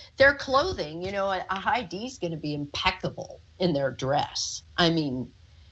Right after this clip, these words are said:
they're, they're probably gonna even have a suit and tie on, maybe.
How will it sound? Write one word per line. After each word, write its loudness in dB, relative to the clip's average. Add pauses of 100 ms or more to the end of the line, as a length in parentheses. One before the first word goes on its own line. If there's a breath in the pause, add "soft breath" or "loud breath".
(140)
they're, 8
they're 4
probably 4
gonna 0
even -2
have -2
a -4
suit 0
and -2
tie 4
on, -2
maybe. -6